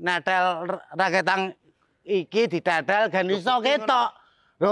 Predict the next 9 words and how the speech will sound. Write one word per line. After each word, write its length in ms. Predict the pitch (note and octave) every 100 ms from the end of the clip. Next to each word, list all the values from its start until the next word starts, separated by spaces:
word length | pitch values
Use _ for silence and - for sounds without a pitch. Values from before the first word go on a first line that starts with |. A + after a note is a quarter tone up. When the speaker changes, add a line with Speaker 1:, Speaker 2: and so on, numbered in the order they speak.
| G#3+
Speaker 1:
iki 120 | G#3+
lho 140 | A#3+ E3
lambune. 600 | C#3 A3 G#3 G#3+ G#3+ G3+ F3+ F#3 _ _
Speaker 2:
Oh. 600 | A#2 A#2+ C#3+ D3+ D3+ D#3
Speaker 1:
Ngono. 400 | E3 F#3 G#3 B3+ B3+ A#3 G#3+ G3 F#3 F3 E3+
Speaker 2:
Ya 80 |
ora 160 | A2 A#2+
iso, 320 | A#2 _ G3+
Dik. 240 | - A#2+